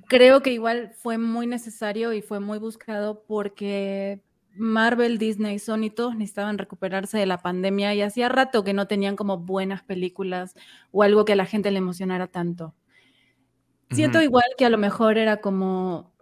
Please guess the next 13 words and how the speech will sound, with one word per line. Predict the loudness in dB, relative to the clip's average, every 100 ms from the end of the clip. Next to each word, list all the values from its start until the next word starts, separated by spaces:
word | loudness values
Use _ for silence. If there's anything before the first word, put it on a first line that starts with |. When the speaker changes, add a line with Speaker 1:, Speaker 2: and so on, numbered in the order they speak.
| _ _
Speaker 1:
después | -2 0 0 2
de | 0 2
Endgame, | 2 2 4 2 2 0
como | -2 -4 -4
que | -4
no | -2 0 -2 -2 0
podés | 2 4 2 -2
igualar | -2 -2 -2 -2
ese | -4 -4
nivel | -4 -4 -6
de | -8
hype, | -8 -6 -6 -8 _
pero | -8 -6 -4 -6